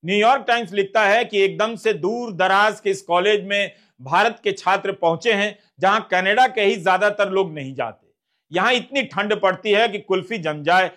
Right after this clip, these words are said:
फिर भी भारत के छात्र यहां भीड़ लगाकर पहुंच रहे हैं। कनाडा में बसने के अलावा एक कारण यह भी है कि इन छात्रों का इनके माता पिता का भारत की यूनिवर्सिटी में भरोसा नहीं रहा।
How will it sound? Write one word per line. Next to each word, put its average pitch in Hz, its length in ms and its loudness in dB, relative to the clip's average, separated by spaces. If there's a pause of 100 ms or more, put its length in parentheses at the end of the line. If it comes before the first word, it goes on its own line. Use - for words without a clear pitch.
(220)
फिर 196 120 2
भी 262 140 -4
भारत 208 460 -2
के 185 80 -6
छात्र 190 400 -2
यहां 180 240 0
भीड़ 170 300 -4
लगाकर 170 480 0
पहुंच 147 360 -10
रहे 151 120 -10
हैं। 107 140 -16 (300)
कनाडा 233 340 2
में 262 180 0
बसने 208 340 -2
के 202 120 -4
अलावा 180 360 4
एक 185 200 0
कारण 180 300 2
यह 156 120 -2
भी 180 180 -4
है 175 140 0
कि 180 140 -10
इन 160 80 -10
छात्रों 147 460 -6
का 175 420 -2 (220)
इनके 185 280 -2
माता 175 360 0
पिता 135 320 -2
का 147 200 -4
भारत 175 500 0
की 190 60 -8
यूनिवर्सिटी 156 760 -8
में 196 300 -4 (180)
भरोसा 170 400 0
नहीं 123 200 -8
रहा। 95 340 -16